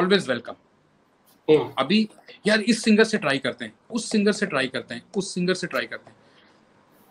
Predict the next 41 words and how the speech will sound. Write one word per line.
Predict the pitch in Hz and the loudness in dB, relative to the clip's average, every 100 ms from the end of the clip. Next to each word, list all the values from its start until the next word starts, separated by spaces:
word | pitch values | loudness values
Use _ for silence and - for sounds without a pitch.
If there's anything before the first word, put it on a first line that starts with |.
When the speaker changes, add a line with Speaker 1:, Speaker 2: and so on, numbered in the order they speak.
| _ - _ _ _ _ - | _ -20 _ _ _ _ -6
Speaker 1:
अरे | 185 | 2
आलू, | 143 139 190 113 | 4 4 2 0
आलू | 120 170 | -2 2
भाजी | 143 156 185 | 2 2 0
सब्जी | - 131 170 | -2 -2 -2
है | 117 | 0
क्या | 123 | -4
ट्राई | 139 _ 120 120 | -8 _ -6 -6
करते | 113 107 110 | -6 -10 -14
हैं? | - _ _ _ _ _ _ _ 123 | -18 _ _ _ _ _ _ _ -6
हाँ, | 147 - _ _ _ _ _ _ _ | -6 -8 _ _ _ _ _ _ _
हर | - 135 | -2 0
singer | - 139 139 | 2 2 0
का | - 139 | 0 -2
अपना | 120 131 | 0 -2
एक | 123 - | -2 -4
मयार | 113 113 120 | -6 -2 -2
होता | 110 113 | -4 -8
है, | 117 | -10
अपना | 113 123 | -8 -10
एक | 113 | -12
तरीका | - 113 127 | -14 -6 -6
होता | 120 117 | -6 -6
है, | 120 | -8
अपना | 113 - 139 | -10 -8 -4
एक | 123 127 - - | -4 -4 -10 -14
गला | 107 135 | 0 4
होता | 131 120 113 | 4 2 -4
है, | - - - _ | -4 -12 -20 _
अपना | 120 143 | -6 -6
एक | 139 | -4
scale | - - 135 160 | -8 -4 -2 0
होता | 127 110 | -2 -4
है, | 107 - _ _ - _ _ _ _ _ _ _ _ - | -12 -16 _ _ -20 _ _ _ _ _ _ _ _ -18
अपना | - 143 | -6 -2
एक | 139 - | -2 -2
tempo | 123 117 160 | -4 -2 0
होता | 131 120 117 | 0 0 -8
है, | 120 | -8
एक, | 123 - - | -10 -12 -8
एक | 131 | -8